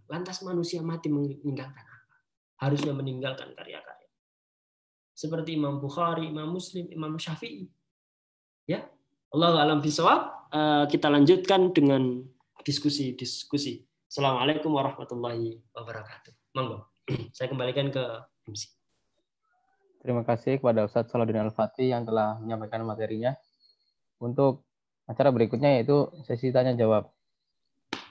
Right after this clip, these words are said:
Speaker 2: Bagi peserta yang ingin bertanya, boleh bertanya dengan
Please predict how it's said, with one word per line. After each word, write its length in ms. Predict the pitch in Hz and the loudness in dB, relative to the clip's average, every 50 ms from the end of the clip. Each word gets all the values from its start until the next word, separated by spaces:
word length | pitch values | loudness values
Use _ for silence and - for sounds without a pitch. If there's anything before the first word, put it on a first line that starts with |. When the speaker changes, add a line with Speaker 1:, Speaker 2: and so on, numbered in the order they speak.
| _ _ _ _ _ - | _ _ _ _ _ -2
Speaker 2:
Bagi 240 | - 117 117 127 139 | 0 2 4 4 4
peserta 460 | 143 147 147 - 151 147 - 139 139 | 4 2 4 4 4 6 6 6 6
yang 160 | 139 139 143 139 | 6 6 4 4
ingin 60 | 127 | 4
bertanya, 500 | 120 107 - 120 117 131 143 156 165 - _ _ _ _ _ _ _ _ _ _ _ _ _ _ _ - | 4 4 4 2 4 4 4 2 2 -2 _ _ _ _ _ _ _ _ _ _ _ _ _ _ _ -2
boleh 320 | 139 110 123 135 135 123 - _ _ _ _ _ _ _ _ _ _ _ _ _ _ _ _ | 0 2 4 4 4 4 2 _ _ _ _ _ _ _ _ _ _ _ _ _ _ _ _
bertanya 400 | - 107 113 - 123 127 135 143 | -4 -2 0 2 4 4 4 4
dengan 560 | 131 123 113 113 117 120 120 120 113 113 107 | 4 4 4 4 4 6 6 6 4 2 -2